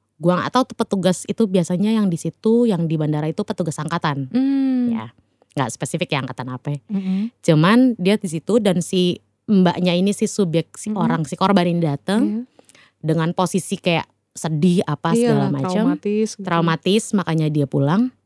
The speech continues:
Speaker 1: Pertanyaannya gini, "Oh, jadi, eh, Anda diapain di sana?" "Iya, saya di, eh, saya digangguin sama yang punya rumah." "Eh, oh ya, kejadiannya kayak gimana?"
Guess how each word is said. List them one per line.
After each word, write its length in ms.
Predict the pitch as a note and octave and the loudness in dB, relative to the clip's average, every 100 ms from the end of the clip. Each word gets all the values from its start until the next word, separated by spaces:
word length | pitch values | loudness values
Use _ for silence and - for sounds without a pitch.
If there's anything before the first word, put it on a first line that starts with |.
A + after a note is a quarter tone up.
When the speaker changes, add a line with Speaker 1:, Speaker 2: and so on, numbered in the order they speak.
| _ _ _ _ _ _ _ | _ _ _ _ _ _ _
Speaker 1:
Pertanyaannya 800 | - - G#3+ A#3 A#3+ C4 C#4+ C4+ | -6 0 4 4 4 2 0 -2
gini, 160 | D#3 C3 - _ _ _ _ _ _ | -4 -4 -6 _ _ _ _ _ _
"Oh, 80 | - | 2
jadi, 320 | B3 A#3+ C#4+ | 4 4 4
eh, 440 | - A3+ G3+ G3+ G3+ | 2 2 4 2 2
Anda 240 | A3 B3 | 4 4
diapain 400 | A#3 G3 - G3+ | 4 2 2 4
di 160 | G3+ E3+ | 4 2
sana?" 320 | E3 D3 B2 _ _ | 0 -2 -2 _ _
"Iya, 160 | F#3 G#3+ | 2 2
saya 320 | G3 F3 G3+ | 2 2 2
di, 400 | F3+ F3 D#3+ D#3+ | 0 0 0 -2
eh, 400 | - - D#3+ D#3 | -6 -8 -6 -4
saya 160 | D#3 G3+ | -4 -2
digangguin 480 | G3 F3+ E3+ F#3+ F#3 | 0 0 2 2 0
sama 560 | F3+ E3+ D#3+ D#3+ D#3 | 0 0 2 2 0
yang 320 | - - D#3+ | -4 -2 -2
punya 240 | E3 D3 C#3+ | 0 0 0
rumah." 240 | C#3+ C#3+ B2 _ _ _ _ _ _ _ _ _ - | -2 -6 -10 _ _ _ _ _ _ _ _ _ -8
"Eh, 220 | C#3 - - | -6 -4 2
oh 80 | C#4 | 4
ya, 160 | C#4+ - _ | 4 2 _
kejadiannya 400 | F#3+ F#3+ A3 C4 | 2 4 6 4
kayak 240 | B3 G3+ | 4 4
gimana?" 400 | G3 G3+ G3+ F#3+ | 4 4 4 0